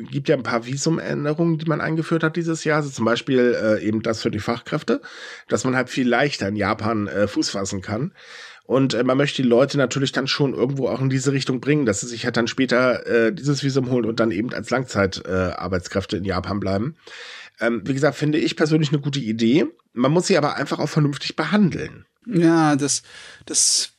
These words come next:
Speaker 2: Programm ist halt so in Verruf geraten, dass sie es wirklich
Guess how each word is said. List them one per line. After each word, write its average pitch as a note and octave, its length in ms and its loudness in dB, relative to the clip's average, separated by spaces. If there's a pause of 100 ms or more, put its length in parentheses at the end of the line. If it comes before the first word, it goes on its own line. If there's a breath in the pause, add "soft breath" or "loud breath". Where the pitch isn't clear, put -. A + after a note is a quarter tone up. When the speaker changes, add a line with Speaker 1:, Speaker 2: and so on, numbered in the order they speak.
Speaker 2:
Programm D3+ 460 0
ist D3+ 160 4
halt C#3+ 160 2
so D#3 280 4
in D3+ 100 6
Verruf C#3 420 0
geraten, C3 500 2
dass - 240 0
sie - 140 0
es A#2+ 360 0
wirklich C3 540 4